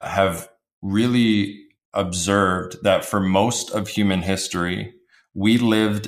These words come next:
in a immediate return environment. So what does that mean? That means that most things that gave you a return were immediate, right? So most of the things you did gave you an immediate return. So for example, you went, you killed an animal, you had food for your family.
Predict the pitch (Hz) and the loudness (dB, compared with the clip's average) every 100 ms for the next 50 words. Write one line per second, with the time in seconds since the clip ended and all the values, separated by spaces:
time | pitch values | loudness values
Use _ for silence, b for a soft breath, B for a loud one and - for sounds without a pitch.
0 | - 98 92 92 92 90 92 - 92 90 | -4 -2 -2 -2 -2 -2 -4 -4 -2 0
1 | 95 104 113 110 110 95 98 - - 92 | 0 2 2 2 -2 -2 -2 -4 -2 2
2 | 92 90 - 90 85 80 78 80 82 - | 2 0 -2 -4 -2 0 0 0 -4 -8
3 | - - _ _ - - 95 95 90 98 | -16 -20 _ _ -4 0 0 2 0 0
4 | 107 123 95 85 98 92 87 92 87 - | 0 2 0 0 -2 -2 0 0 0 -4
5 | B B - 95 107 135 110 - - 117 | B B -8 0 2 2 0 -4 -2 0
6 | 120 107 104 92 - 101 98 95 95 87 | 2 2 0 -2 -2 0 2 2 0 0
7 | 85 85 - 104 120 135 - 95 95 92 | 0 -4 0 2 2 0 -4 -4 0 2
8 | 90 - 95 92 90 92 87 82 - - | 0 -4 -4 -2 0 0 -2 -4 -6 -8
9 | 90 92 - - 95 92 101 - 98 98 | -6 -4 -4 -8 -4 0 0 0 -2 -2
10 | 98 95 90 82 90 85 - 107 104 90 | -2 -2 -2 -4 -4 -4 0 2 2 0
11 | 87 85 85 85 82 78 85 - 80 80 | -2 0 0 -2 -2 -4 -6 -6 -6 -4
12 | - 85 90 85 95 90 92 90 85 85 | -8 -6 -4 -4 0 0 -2 -4 -4 -2
13 | 92 90 85 80 - 95 87 87 98 110 | -2 -4 -12 -12 -4 -2 0 0 2 2
14 | 110 98 87 87 82 - 92 - 92 85 | 2 0 0 0 0 -2 -4 -4 -4 -2
15 | 82 80 87 | -2 -4 -6